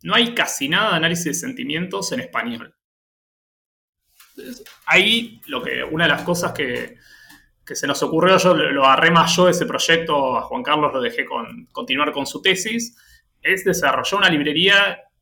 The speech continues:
eh, centrada en tareas de análisis de opiniones, de extracción de opiniones, como pueden ser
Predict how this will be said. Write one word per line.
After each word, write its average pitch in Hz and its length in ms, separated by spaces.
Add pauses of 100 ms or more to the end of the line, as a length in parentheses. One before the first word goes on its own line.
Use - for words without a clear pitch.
eh, 113 380
centrada 175 1000
en 120 720
tareas 131 420
de 110 520 (320)
análisis 143 400
de 135 60
opiniones, 135 460
de 120 60
extracción 143 440
de 139 80
opiniones, 143 400
como - 180
pueden 117 140
ser - 180